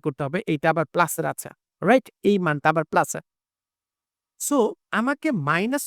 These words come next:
কোন কোন ক্ষেত্রে হইতে পারে? একটা জিনিস চিন্তা করো। মাইনাস হইতে পারে প্লাস আর মাইনাস গুণ দিলে মাইনাস হয়, and minus and plus গুণ দিলেও কিন্তু মাইনাস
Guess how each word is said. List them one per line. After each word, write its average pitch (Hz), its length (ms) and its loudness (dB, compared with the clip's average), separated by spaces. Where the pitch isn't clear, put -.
কোন 330 100 2
কোন 233 180 2
ক্ষেত্রে 190 260 -4
হইতে 151 260 0
পারে? 135 180 -2
একটা - 180 -18
জিনিস 160 240 -10
চিন্তা 226 280 -4
করো। 131 140 -12
মাইনাস 262 360 -2
হইতে 226 220 -2
পারে 143 140 -4
প্লাস 226 300 0
আর 247 80 0
মাইনাস 175 380 0
গুণ 196 180 2
দিলে 185 140 4
মাইনাস 139 300 -6
হয়, 185 120 -8
and 160 160 -2
minus 208 460 0
and 269 80 -6
plus 180 200 2
গুণ 170 180 -4
দিলেও 160 200 -4
কিন্তু 151 180 -10
মাইনাস 143 320 -6